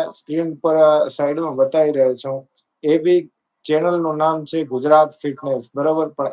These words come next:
એના ઉપર હું હિન્દીમાં બનાવી રહ્યો છું, એટલે હિન્દીવાળાને પણ તકલીફ ના થાય.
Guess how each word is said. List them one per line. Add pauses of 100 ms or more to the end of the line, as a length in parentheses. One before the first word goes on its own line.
(100)
એના
ઉપર
હું
હિન્દીમાં
બનાવી
રહ્યો
છું, (960)
એટલે (920)
હિન્દીવાળાને
પણ
તકલીફ
ના
થાય.